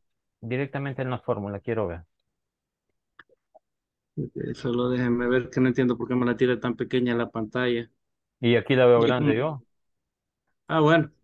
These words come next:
Speaker 2: <laughs>
Speaker 1: <laughs>
Speaker 2: Ok. Ok, yo le pongo indirecto J trece, coma, falso y, y
Speaker 1: Ajá,
Speaker 2: no,
Speaker 1: pero,
Speaker 2: o sea,
Speaker 1: pero,
Speaker 2: me tira
Speaker 1: eh,
Speaker 2: error.
Speaker 1: en-,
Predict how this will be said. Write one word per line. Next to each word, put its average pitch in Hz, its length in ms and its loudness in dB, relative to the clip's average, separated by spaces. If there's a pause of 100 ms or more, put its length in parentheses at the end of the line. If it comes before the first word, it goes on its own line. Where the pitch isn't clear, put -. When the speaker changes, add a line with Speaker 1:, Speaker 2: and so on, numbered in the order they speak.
Speaker 2:
<laughs> - 840 -2 (100)
Speaker 1:
<laughs> 143 420 -6 (920)
Speaker 2:
Ok. 113 260 -6 (2250)
Ok, 131 200 2 (100)
yo 151 120 6
le 156 120 6
pongo 165 640 6
indirecto 151 680 4
J 165 400 -2
trece, 190 680 0 (260)
coma, 170 540 -2
falso 190 720 -4
y, 131 300 -10 (100)
y 110 120 -4
Speaker 1:
Ajá, 131 240 0
Speaker 2:
no, - 20 -2
Speaker 1:
pero, 120 220 4
Speaker 2:
o - 40 -14
sea, - 60 -20
Speaker 1:
pero, 127 200 4
Speaker 2:
me 127 140 -4
tira 147 280 0
Speaker 1:
eh, - 20 4
Speaker 2:
error. 151 260 0
Speaker 1:
en-, 143 220 -2